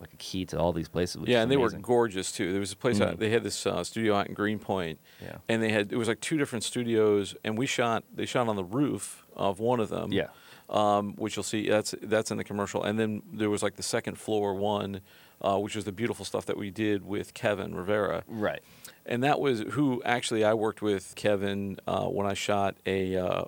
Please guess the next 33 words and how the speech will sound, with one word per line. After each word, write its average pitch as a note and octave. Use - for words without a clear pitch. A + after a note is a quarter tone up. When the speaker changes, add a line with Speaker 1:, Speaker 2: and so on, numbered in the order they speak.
Speaker 2:
equipment -
review. F2
Speaker 1:
Mm. G2
Speaker 2:
I, G#2
I, G2
uh, F#2+
Speaker 1:
He's F#2+
a -
Speaker 2:
was F#2+
Speaker 1:
great E2+
actor. E2
Speaker 2:
Uh, A#2+
he's, C3
he's C#3
Speaker 1:
Awesome, D#3
Speaker 2:
wonder-, -
Speaker 1:
talented F#2
Speaker 2:
wonderful C#3
Speaker 1:
guy. -
Speaker 2:
kid A#2+
and, G#2+
uh, G2
wonderful A#2+
dancer G#2
too. F#2+
And F2+
we, G#2+
um, F#2+
we C3
actually A#2
shot A2+
a, G#2
uh, G2